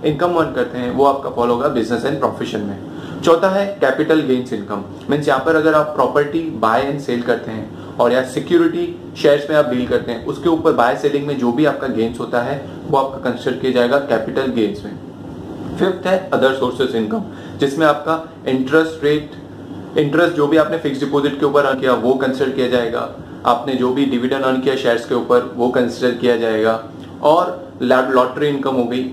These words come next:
जो भी casual income होगी जिसमें आप without efforts अर्न करते हैं वो आपकी fall होगी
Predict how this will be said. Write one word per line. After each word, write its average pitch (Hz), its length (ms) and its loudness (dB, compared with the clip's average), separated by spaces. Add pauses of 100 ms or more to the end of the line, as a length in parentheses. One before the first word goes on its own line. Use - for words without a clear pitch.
जो 151 120 4
भी 190 100 -2
casual 139 440 4
income 127 220 -4
होगी 131 220 -2
जिसमें 120 240 -2
आप 135 160 2
without 135 380 0
efforts 131 420 2
अर्न 117 220 0
करते 113 260 0
हैं 117 100 0
वो 123 80 4
आपकी 123 240 2
fall 123 200 2
होगी 147 200 0